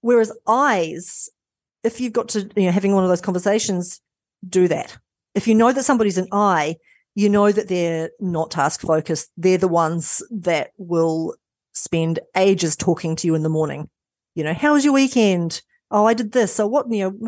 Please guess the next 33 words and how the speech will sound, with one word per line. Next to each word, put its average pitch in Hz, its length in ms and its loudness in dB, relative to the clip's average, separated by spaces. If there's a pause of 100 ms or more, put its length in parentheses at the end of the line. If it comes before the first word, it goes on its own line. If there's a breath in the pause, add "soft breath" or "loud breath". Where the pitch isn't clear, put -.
(140)
what 240 120 -2
did, 247 100 -2
what 247 80 4
did 254 80 2
you 233 60 0
do 247 80 4
with 226 100 0
the 220 40 -4
kids? 220 300 -2
How 233 80 2
was 240 80 0
your 233 60 -8
kids' 220 160 -6
Saturday 220 260 0
sport? 196 340 -2
Who 233 140 0
won 220 160 0
the 208 80 0
game?" 202 360 -4
All 247 280 2
of 202 60 0
that 190 180 -4
kind 208 200 -8
of 214 60 -10
stuff. - 240 -6 (320 loud breath)
D, 294 220 2
D's 302 260 2
and 262 100 2
I's 226 280 4
are 196 100 4
interesting 180 500 -2
because 170 280 -4
they're, 180 320 4